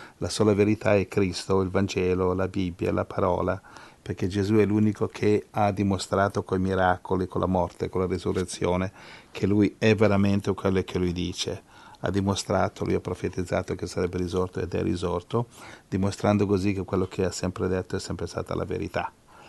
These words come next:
Va bene, ha adempito trecentotrenta profezie. E il buddismo, diciamo, è una delle tante religioni, tante cose belle nel buddismo, tante, tante cose sagge, eccetera.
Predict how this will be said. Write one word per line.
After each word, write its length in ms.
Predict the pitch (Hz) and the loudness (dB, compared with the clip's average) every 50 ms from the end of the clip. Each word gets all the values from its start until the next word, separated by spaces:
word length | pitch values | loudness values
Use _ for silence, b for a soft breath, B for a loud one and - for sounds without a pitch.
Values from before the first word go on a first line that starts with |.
| B B B B B B B B B _ - | B B B B B B B B B _ -6
Va 60 | - | -4
bene, 220 | - - 92 92 90 | -2 0 0 0 2
ha 220 | 90 85 82 85 87 | 0 0 0 0 0
adempito 480 | 90 90 95 92 - - 95 - 98 92 | -2 0 -2 -4 -4 -4 -4 -2 -2 -2
trecentotrenta 840 | - 95 90 - - 92 92 - 92 - - 98 98 90 - 85 | -2 -2 -4 -2 -2 -4 -4 -4 -6 -4 -4 -4 -2 -2 -4 -6
profezie. 840 | - - 95 90 - 104 95 - - 107 107 113 113 113 117 120 b b b b b b b b | -4 -4 -4 -4 -4 -6 -6 -4 -2 2 4 4 6 6 4 4 b b b b b b b b
E 280 | b - 95 95 92 95 | b -2 0 2 2 2
il 80 | 98 92 | 2 2
buddismo, 720 | 98 107 98 92 107 104 107 110 107 - 117 120 120 117 | 2 0 2 4 4 4 4 4 4 4 4 6 6 6
diciamo, 580 | 98 101 95 - - 95 92 92 98 107 101 92 | 6 4 2 0 0 0 0 2 2 2 2 2
è 160 | 92 95 95 | 2 2 2
una 200 | 98 101 98 92 | 2 2 0 0
delle 160 | 90 92 90 | 0 -2 -2
tante 280 | - 95 95 92 - 90 | -2 -2 -4 -2 -2 -2
religioni, 720 | 90 92 92 92 85 87 104 113 127 131 120 101 92 85 | -2 0 0 -2 2 4 6 8 8 8 8 6 4 2
tante 280 | - 98 90 - - 80 | -2 -4 -4 -4 -4 -2
cose 280 | 95 90 80 92 87 | -2 -2 0 -2 -2
belle 380 | 82 90 95 98 104 107 104 98 | 0 0 2 4 4 4 4 4
nel 160 | 98 95 92 | 2 0 0
buddismo, 720 | 92 92 92 85 85 92 95 107 113 110 101 95 92 92 87 | 0 -2 -2 -2 -2 -2 0 2 4 2 2 2 -2 -4 -4
tante, 300 | - 98 95 90 - - B B B B B B _ | -4 -4 -6 -6 -8 -12 B B B B B B _
tante 300 | - 110 101 92 - 92 | -2 0 0 0 0 2
cose 320 | - 104 101 92 110 98 | 4 4 4 4 4 2
sagge, 880 | - - - 92 92 101 107 113 107 95 92 101 101 98 95 98 95 95 | 2 2 4 4 6 6 6 6 4 2 2 2 2 4 4 2 2 0
eccetera. 580 | 92 - - 95 95 95 - - 101 104 98 | 0 -2 -2 -2 -2 0 0 2 2 2 2